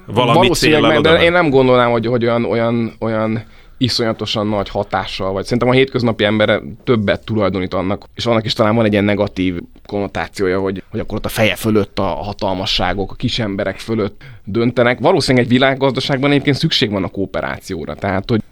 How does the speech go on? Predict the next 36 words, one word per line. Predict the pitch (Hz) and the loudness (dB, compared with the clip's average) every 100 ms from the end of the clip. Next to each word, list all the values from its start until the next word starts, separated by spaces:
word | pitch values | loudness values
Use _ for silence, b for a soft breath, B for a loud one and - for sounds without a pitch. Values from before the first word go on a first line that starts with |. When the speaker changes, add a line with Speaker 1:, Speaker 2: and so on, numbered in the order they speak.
| - _ | -20 _
Speaker 1:
Hát | - 98 | -6 0
Speaker 2:
olyan | 139 | 2
Speaker 1:
erre | 156 | 2
Speaker 2:
szintű | 160 170 | 2 2
Speaker 1:
próbálok. | 160 151 | 4 4
Speaker 2:
összefonódás | 139 - 131 131 123 110 110 | 4 2 0 4 4 4 2
van | - | 0
a | 107 | 2
világban, | 110 104 104 117 | 4 2 4 2
meg | 113 | 2
olyan | 110 120 120 | 0 0 -2
szintű | - 107 107 104 98 104 - b b - | -2 -4 -4 -4 -2 -4 -8 b b -12
problémák, | - 113 110 120 120 123 | -4 0 2 2 2 0
amit, | 113 113 - | -2 -6 -6
ö, | 101 101 | -6 -4
nemzetállami | 110 110 123 127 117 123 120 | -2 -2 0 0 2 2 0
kereteken | 117 117 120 - 110 | -2 -2 -4 -2 0
belül | 113 113 113 113 | 2 2 4 6
nem | 113 110 | 6 4
lehet | 95 - | 2 0
kezelni. | - 101 87 95 | -4 -4 -4 -4
Tehát | - - - - | -6 -10 -14 -10
lehet | 117 120 104 | 0 0 0
szidni | 117 110 | 0 0
a | |
globalizációt, | 98 98 95 98 95 92 95 104 107 | -2 -4 -4 -4 -2 -4 -4 -6 -6
meg | 95 | -6
lehet | 113 90 | -6 -6
mondani, | 101 95 92 92 90 | -6 -6 -6 -6 -6
ö, | 85 - 107 | -8 -10 -6
rossz, | 123 120 110 - 101 | 0 0 0 -4 -4
ö, | 104 | -2
hátrányos | 92 117 107 110 98 98 107 | 0 -2 0 0 0 -2 -2
dolgait, | 107 101 113 120 135 - B B B | 2 2 4 4 4 2 B B B
de | 113 | 0
azért | 117 117 117 113 110 | 0 2 2 2 0